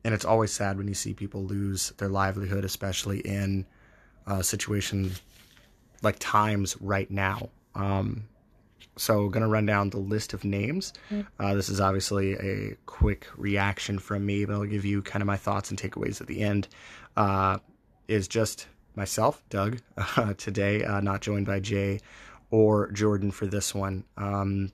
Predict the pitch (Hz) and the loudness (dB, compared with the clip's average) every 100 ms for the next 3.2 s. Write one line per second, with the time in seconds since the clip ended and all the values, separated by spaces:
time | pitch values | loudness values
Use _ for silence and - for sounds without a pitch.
0 | - 104 101 107 120 123 - 117 110 104 | -4 -4 0 2 2 2 -2 -2 0 2
1 | 101 104 - - 107 101 98 101 110 104 | 2 0 -2 -4 0 2 2 2 2 2
2 | 104 95 104 95 104 98 - 110 101 110 | 4 4 2 2 -2 -4 -4 -4 0 0
3 | 123 | 0